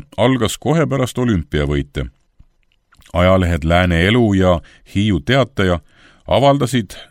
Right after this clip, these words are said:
samal ajal vahemikus kuueteistkümnendast oktoobrist kuni kümnenda novembrini tuhat üheksasada kolmkümmend kuus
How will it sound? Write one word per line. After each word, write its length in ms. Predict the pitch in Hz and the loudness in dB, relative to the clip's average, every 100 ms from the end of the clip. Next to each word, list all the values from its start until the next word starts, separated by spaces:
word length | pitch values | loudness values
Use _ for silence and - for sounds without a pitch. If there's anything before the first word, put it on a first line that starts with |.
| _ | _
samal 380 | - 117 139 123 | -4 0 2 2
ajal 300 | 117 113 92 | 2 2 2
vahemikus 800 | 101 131 110 104 - 98 90 - _ _ - | 2 2 0 -2 -4 -4 -4 -8 _ _ -2
kuueteistkümnendast 920 | 113 101 123 131 - 101 87 82 - | 0 2 2 0 0 0 0 -2 -2
oktoobrist 840 | 92 - 117 151 143 113 104 - - | -6 -2 0 2 2 0 -6 -8 -4
kuni 400 | 98 95 95 87 | 0 2 2 2
kümnenda 500 | 104 107 95 85 85 | 0 0 0 0 0
novembrini 640 | 80 80 113 139 113 101 87 | 0 0 2 2 0 0 -2
tuhat 320 | 80 76 - | -2 -4 -2
üheksasada 540 | 95 90 - 78 80 | -2 -2 -4 -6 -4
kolmkümmend 520 | 80 87 82 73 73 67 | 0 0 0 -2 -4 -6
kuus 440 | - 139 110 - | -2 0 0 -4